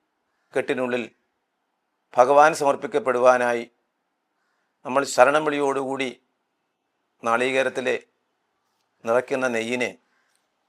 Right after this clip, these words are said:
ജീവാത്മാവും പരമാത്മാവുമായി കുടികൊള്ളുന്ന സങ്കല്പത്തിലാണ് നാളികേരത്തിനകത്തിൽ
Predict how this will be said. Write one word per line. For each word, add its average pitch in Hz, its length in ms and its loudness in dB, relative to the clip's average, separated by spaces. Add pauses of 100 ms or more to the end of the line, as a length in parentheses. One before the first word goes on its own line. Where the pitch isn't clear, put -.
(480)
ജീവാത്മാവും 139 600 2
പരമാത്മാവുമായി 135 880 2
കുടികൊള്ളുന്ന 120 440 -6
സങ്കല്പത്തിലാണ് 113 680 -4 (1040)
നാളികേരത്തിനകത്തിൽ 117 880 -2